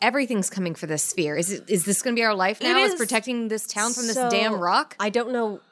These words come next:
Speaker 3: I don't know what it is. I'm not as well read as Aster on it, but it, the way it felt, it's basically like a power jump,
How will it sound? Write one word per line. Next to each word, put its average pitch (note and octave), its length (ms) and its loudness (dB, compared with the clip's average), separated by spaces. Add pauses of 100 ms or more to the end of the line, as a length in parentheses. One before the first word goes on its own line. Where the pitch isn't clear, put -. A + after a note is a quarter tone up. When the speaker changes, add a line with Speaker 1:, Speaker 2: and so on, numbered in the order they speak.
Speaker 3:
I A3+ 40 -2
don't A3+ 140 -2
know G#3 80 0
what E3+ 220 0
it D3+ 100 -6
is. C#3 260 -2
I'm E3 440 0 (200)
not E3 260 2
as D3+ 120 -2
well D3+ 160 0
read C#3+ 520 -2
as D3 220 -6
Aster C3 520 -8 (120)
on D3 160 -2
it, C#3+ 240 0
but F3 220 2 (560)
it, G#3 260 4 (280)
the F3+ 160 -2
way F#3 220 6
it D3+ 120 0
felt, A#3 580 -2 (1160)
it's F#3 320 0
basically A3+ 760 -2
like F#3 440 -2
a E3 100 4
power G3+ 480 2
jump, A#2 400 -6